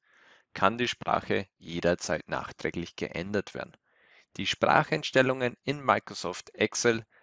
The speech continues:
lassen sich im Vergleich zu anderen Softwareprodukten sehr gut konfigurieren. Ein wichtiger Hinweis:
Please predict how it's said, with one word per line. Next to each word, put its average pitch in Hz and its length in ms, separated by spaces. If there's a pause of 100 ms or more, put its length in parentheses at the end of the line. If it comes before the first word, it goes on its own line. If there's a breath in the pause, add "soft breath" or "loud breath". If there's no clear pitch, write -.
(180 soft breath)
lassen 98 360
sich - 260
im 95 80
Vergleich 101 680 (220)
zu - 280
anderen 131 440
Softwareprodukten 113 880 (240 soft breath)
sehr 92 340
gut - 260
konfigurieren. 101 760 (880 soft breath)
Ein 139 340
wichtiger 135 400
Hinweis: 123 680